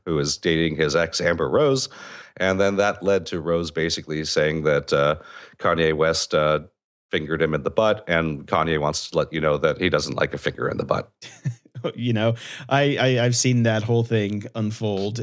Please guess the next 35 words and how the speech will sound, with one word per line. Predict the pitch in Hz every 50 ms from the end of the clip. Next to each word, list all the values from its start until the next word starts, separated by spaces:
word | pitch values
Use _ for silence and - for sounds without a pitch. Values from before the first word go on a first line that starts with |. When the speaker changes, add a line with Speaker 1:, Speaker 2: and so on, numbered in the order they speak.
| 117
Speaker 2:
and, | - 117 110 110 117 110 113 117 113 120
uh, | 123 131 135 135 135 120 _ _ _ _ _ _ _
yeah, | 185 226 240 214 -
I | 196 214
really | 202 196 196 196 185 175 170
didn't | 160 151 160 156 156 147 -
ever | - 131 135 143 135
care | 123 - - 131 127 127
to | 123 117
know | 113 113 117 117 113
if | 113 113 - _
Kanye | - 107 104 110 113 110 110
liked | 110 113 120 117 -
a | 117 123 127 127
finger | 127 175 202 180 131
up | 117 117
the | -
butt. | 107 110 90 - _ _ _ _ _ _
But | 123 120 - -
Speaker 1:
And, | 131 123 120 113 117 - _ _ _ _ _ 180
mm, | 185 160 135 _ _ -
yeah, | - 151 139 139 - -
and | 139 131 131 123
this | 127 123
is | 139 127 -
why, | 120 107 107 110 107
uh, | 104 98 98 101 95 -
celebrities | - - 98 87 80 87 85 82 -
could | - 87 80
use | 78 76 78
social | - 73 71 - -
media | 76 78 85 73 82 82
managers. | 87 85 87 87 73 73 80 - - 143
Speaker 2:
<laughs> | 117 -
Exactly. | 139 120 - 139 135 123 165 135 120 - - 139 117 95 92